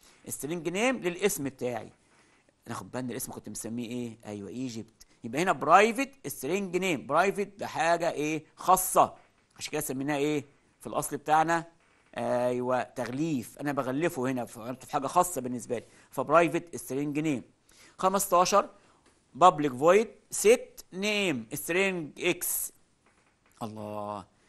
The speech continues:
خمستاشر بابليك فويد سيت نيم. سيت يعني ايه؟ قلنا سيت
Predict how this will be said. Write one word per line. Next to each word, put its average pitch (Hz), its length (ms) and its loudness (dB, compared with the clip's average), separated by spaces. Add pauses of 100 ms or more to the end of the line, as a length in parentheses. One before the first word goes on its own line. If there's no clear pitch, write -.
(300)
خمستاشر 117 880 -4 (140)
بابليك 131 720 0 (720)
فويد 139 400 4 (120)
سيت - 420 2 (440)
نيم. 190 680 2
سيت - 280 -10
يعني 127 180 -8
ايه؟ 185 80 -10 (160)
قلنا 127 160 -10
سيت - 160 -18